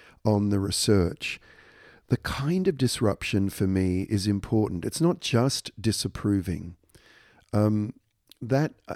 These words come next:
it's okay if that's all we can do and that's all we've got time for. Um, the, these researchers would tell us that's, that's a whole lot better than nothing.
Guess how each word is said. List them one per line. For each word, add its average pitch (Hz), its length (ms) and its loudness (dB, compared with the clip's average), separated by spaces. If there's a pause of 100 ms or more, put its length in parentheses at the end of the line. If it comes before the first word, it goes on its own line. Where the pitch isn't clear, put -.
it's - 200 -6
okay 117 560 -4
if 110 100 -2
that's 135 240 0
all 127 200 4
we 117 120 2
can 107 240 -2
do 107 400 2
and 107 140 0
that's 110 180 -4
all 113 80 0
we've 107 140 0
got - 180 -8
time 110 320 0
for. 131 380 0 (760)
Um, 110 1120 -2
the, 117 440 -2
these 107 280 0
researchers 117 560 -2
would 110 220 -4
tell 110 220 -2
us 107 180 -4
that's, - 400 -4
that's 107 240 -6
a 104 120 -4
whole 127 440 -2
lot 117 240 0
better 107 220 0
than 98 200 -2
nothing. 92 440 -6